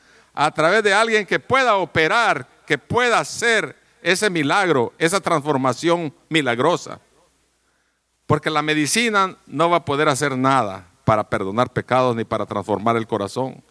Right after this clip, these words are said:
ni para hacer cambios en tu vida, a menos que Dios opere un milagro, a menos que Dios te toque. Porque cuando Dios toca, nunca más vuelve a ser uno igual. Nosotros somos testimonio de eso, que cuando Cristo nos tocó,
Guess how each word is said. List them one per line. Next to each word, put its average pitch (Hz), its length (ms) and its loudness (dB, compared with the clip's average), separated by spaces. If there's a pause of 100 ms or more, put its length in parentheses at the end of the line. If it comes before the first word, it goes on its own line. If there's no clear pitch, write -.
(220)
ni 120 120 -2
para 120 220 2
hacer 123 280 0
cambios 135 380 -2
en 113 100 -12
tu 107 160 -10
vida, 123 340 -6 (240)
a 107 160 -2
menos 139 340 0
que 120 140 -2
Dios 131 240 0
opere 135 340 -2
un 123 120 -4
milagro, 120 360 0
a 113 40 -2
menos 151 340 0
que 131 100 -4
Dios 147 260 0
te 135 120 -2
toque. 120 480 -4 (380)
Porque 135 240 0
cuando 135 260 0
Dios 185 300 -2
toca, 156 480 -2 (920)
nunca 202 380 0
más 160 180 0
vuelve 156 300 2
a - 20 0
ser 147 180 2
uno 139 160 2
igual. 107 440 0 (1800)
Nosotros 208 420 2
somos 226 260 0
testimonio 185 600 -2
de 165 120 2
eso, 202 140 -2
que 180 80 -6
cuando 156 300 0
Cristo 226 320 0
nos 185 160 0
tocó, 240 420 -2